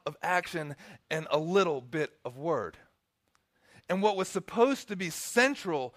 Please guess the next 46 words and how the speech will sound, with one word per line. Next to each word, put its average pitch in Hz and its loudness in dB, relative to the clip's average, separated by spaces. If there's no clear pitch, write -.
to 180 -4
the, 170 -2
to 233 -2
the 196 -4
temple, 156 -4
the 180 2
word 226 6
of 196 4
God, 190 6
the 170 0
laws 202 6
and 185 -4
the 180 -4
nature 214 2
and 185 -2
the 180 -2
things 233 -2
in, 185 -6
that 165 2
God 202 4
was 220 -2
trying 226 -2
to 196 -6
teach 220 -6
his 196 -10
people 185 -6
had 180 -2
become 185 0
forgotten. 143 -2
And 170 -8
so 196 0
there's 196 4
a 185 2
lot 202 4
of 233 2
ways 180 2
in 175 -8
the 165 -8
church 202 -6
where 175 0
what 185 2
was 185 0
supposed 233 2
to 196 -8
be 170 -6
central 147 -6